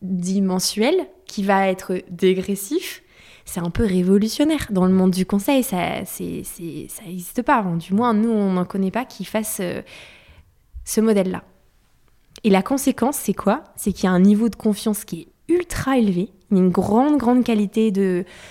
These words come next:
de relation, puisqu'en fait, les clients, ils sont plus en train de se dire « Oh là là, ils vont encore nous vendre, qu'on a des problèmes, ils vont trouver des solutions, euh, ils vont nous facturer un nouveau truc, euh,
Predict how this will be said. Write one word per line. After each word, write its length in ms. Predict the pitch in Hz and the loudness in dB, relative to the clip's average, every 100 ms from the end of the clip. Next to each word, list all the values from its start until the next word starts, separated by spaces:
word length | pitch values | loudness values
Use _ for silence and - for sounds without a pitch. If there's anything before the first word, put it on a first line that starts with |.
| - - - - | -20 -20 -6 2
de 180 | 202 | 2
relation, 540 | 185 233 240 233 294 240 | 4 4 4 2 0 0
puisqu'en 260 | 202 - | -2 0
fait, 160 | 226 240 | 0 2
les 80 | 226 | 2
clients, 220 | 220 240 | 4 4
ils 80 | 214 | 4
sont 120 | 208 | 0
plus 140 | 196 | -2
en 40 | 208 | -2
train 160 | 220 | -2
de 40 | 208 | -2
se 60 | |
dire « 160 | 202 202 | 0 2
Oh 40 | 220 | 2
là 80 | |
là, 120 | 220 226 | 4 2
ils 80 | |
vont 140 | 185 180 | -2 -6
encore 260 | 180 240 | -4 -4
nous 140 | 247 240 | -2 -2
vendre, 300 | 220 226 226 | 0 0 -2
qu'on 200 | 214 190 | -2 -2
a 80 | 180 | 0
des 120 | 185 | -2
problèmes, 340 | - 202 226 | -2 0 2
ils 80 | 202 | 2
vont 100 | 170 | -2
trouver 340 | 170 285 302 277 | 0 4 4 4
des 120 | 254 | 2
solutions, 760 | - 269 262 - 285 277 277 | 2 2 2 0 0 -2 0
euh, 200 | 233 202 190 - - | 2 2 -2 -8 -8
ils 100 | 208 | -4
vont 120 | 208 | -2
nous 180 | 208 202 | -2 -4
facturer 460 | 240 240 - 240 233 | -4 -4 -4 -2 0
un 140 | 220 | 0
nouveau 260 | 214 208 208 | -2 -2 -4
truc, 460 | - 220 220 220 | -4 -4 -4 -4
euh, 220 | 185 151 | -4 -4